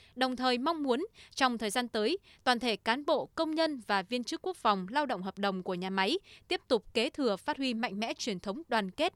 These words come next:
năng động, sáng tạo, hiệu quả, tận tâm mà các thế hệ đi trước đã dày công xây dựng, không ngừng nâng cao năng lực sửa chữa, trang bị kỹ thuật, vươn lên làm chủ công nghệ sửa chữa máy bay vận tải quân sự thế hệ mới.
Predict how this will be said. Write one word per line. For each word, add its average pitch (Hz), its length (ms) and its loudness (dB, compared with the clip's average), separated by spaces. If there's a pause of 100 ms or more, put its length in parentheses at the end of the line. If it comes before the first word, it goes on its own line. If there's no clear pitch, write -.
(100)
năng 240 260 -2
động, 233 200 4
sáng 233 340 -2
tạo, 262 320 6
hiệu 226 200 0
quả, 208 260 2
tận - 340 -2
tâm 277 200 2 (260)
mà 247 220 4
các 339 200 -2
thế 302 80 -2
hệ 285 200 2
đi 233 140 -2
trước 359 300 -4
đã 240 140 2
dày 202 260 0
công 220 240 0
xây 220 200 0
dựng, 233 240 2 (300)
không 330 240 0
ngừng 233 240 2
nâng 339 120 0
cao 320 200 2
năng 320 160 -2
lực 247 140 0
sửa 190 240 -4
chữa, 247 240 0
trang 247 240 -2
bị 220 140 0
kỹ 277 140 -8
thuật, 240 240 -2 (300)
vươn 320 180 2
lên 330 200 4
làm 233 260 2
chủ 208 180 -2
công 240 200 -2
nghệ 220 160 0
sửa 190 180 -4
chữa 269 200 -4
máy 254 180 -2
bay 262 200 2
vận 202 200 -8
tải 175 200 0
quân 208 160 -6
sự 208 180 -4
thế 214 140 -4
hệ 175 140 -2
mới. 202 340 0